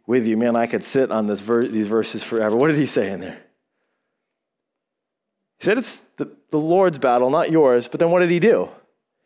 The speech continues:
He said, "Get up and go face your problems. Get up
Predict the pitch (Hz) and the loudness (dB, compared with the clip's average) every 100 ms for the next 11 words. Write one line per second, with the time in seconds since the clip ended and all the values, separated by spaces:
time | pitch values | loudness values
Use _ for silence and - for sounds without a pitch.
0 | _ _ - 175 185 139 117 143 202 147 | _ _ -2 0 2 0 0 2 4 4
1 | 135 190 - - - _ _ _ - 147 | 2 -2 -10 -18 -20 _ _ _ -8 -2
2 | 175 170 175 160 170 165 233 208 120 90 | 0 2 0 0 0 0 2 2 0 -2
3 | - - - _ _ _ _ _ _ _ | -4 -12 -14 _ _ _ _ _ _ _
4 | _ 127 170 208 180 185 | _ -2 2 4 4 2